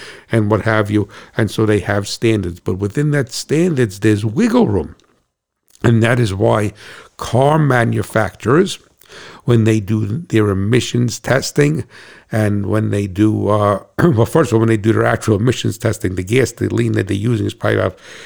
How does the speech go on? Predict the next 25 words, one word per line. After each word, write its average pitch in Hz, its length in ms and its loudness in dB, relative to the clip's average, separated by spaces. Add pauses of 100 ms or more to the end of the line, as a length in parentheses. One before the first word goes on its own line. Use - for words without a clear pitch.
(120)
it 110 140 2
used 165 200 4
to 120 60 -4
be 110 140 2
forty 113 380 0
or 101 60 -2
fifty - 340 -2
dollars 104 360 0
a 92 60 -2
gallon, 101 460 0 (720)
right? 101 180 -4
So 104 240 -2 (320)
it's - 80 -20
probably 110 340 2
a 101 60 4
hundred 120 320 2
dollars 107 340 0
or 95 40 -2
a 92 60 0
hundred 110 200 0
twenty 120 260 2
dollars 101 300 0
a 95 80 -4
gallon 95 360 -2
now. 107 260 -2